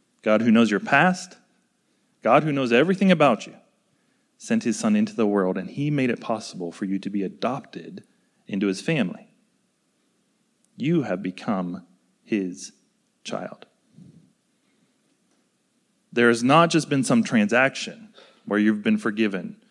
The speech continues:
and you get to, get to go to heaven when you die stamp. He said, "No, this, it's personal. You have been adopted into the family of God, and God is now your father."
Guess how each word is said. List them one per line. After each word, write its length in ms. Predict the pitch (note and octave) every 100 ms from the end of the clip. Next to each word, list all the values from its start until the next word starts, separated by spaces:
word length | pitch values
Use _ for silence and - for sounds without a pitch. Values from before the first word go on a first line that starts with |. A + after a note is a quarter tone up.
| _ _ _
and 100 | A2
you 80 | G#2+
get 180 | A#2+ A2+
to, 460 | A2+ A2 A2 G#2 - _ _ _ _ -
get 160 | D3
to 60 | D3
go 100 | C3+
to 80 | A2+
heaven 540 | C3 A#2+ A2 G2 - _
when 160 | - A2+
you 80 | G#2
die 240 | G2+ F#2+
stamp. 420 | F2+ - E2 D#2 _ _ _ _ _ _ _ _ _
He 80 | -
said, 120 | E3+
"No, 140 | F#3 F3+
this, 180 | D#3 -
it's 240 | C#3+ -
personal. 840 | - - F3+ E3 - G2 D#2 - _ _ _ _ _ _ _ _ _ _ _
You 100 | A#2+
have 100 | B2
been 120 | B2
adopted 480 | A2 A2 C3 - A2
into 160 | G#2+ G2+
the 80 | F#2+
family 380 | - B2 B2
of 80 | A2
God, 220 | G#2 F2+
and 140 | F2+ F#2
God 220 | G#2+ A2+
is 140 | G#2
now 140 | A2 G2+
your 140 | F#2
father." 640 | F2+ - G2+ F#2 F2+ -